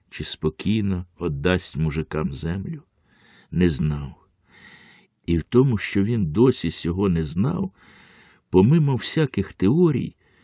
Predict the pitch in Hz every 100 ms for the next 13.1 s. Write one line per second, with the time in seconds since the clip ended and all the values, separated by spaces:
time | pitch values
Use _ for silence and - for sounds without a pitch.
0 | _ _ - 87 123 123 113 - - 95
1 | 113 135 139 117 - - _ _ _ _
2 | _ - 80 82 80 110 - 110 101 92
3 | 90 73 65 - - - _ _ _ _
4 | _ _ _ _ 78 80 80 78 71 73
5 | 69 113 104 95 - - 78 78 76 78
6 | - - 69 - _ _ _ _ - -
7 | 73 76 80 113 - 113 90 80 85 80
8 | 85 80 - - 67 71 65 76 71 76
9 | - _ _ - _ - - 67 67 69
10 | 67 71 62 82 104 101 98 - - _
11 | _ _ _ _ _ _ - 65 80 101
12 | - 95 92 - - _ 82 80 82 82
13 | 78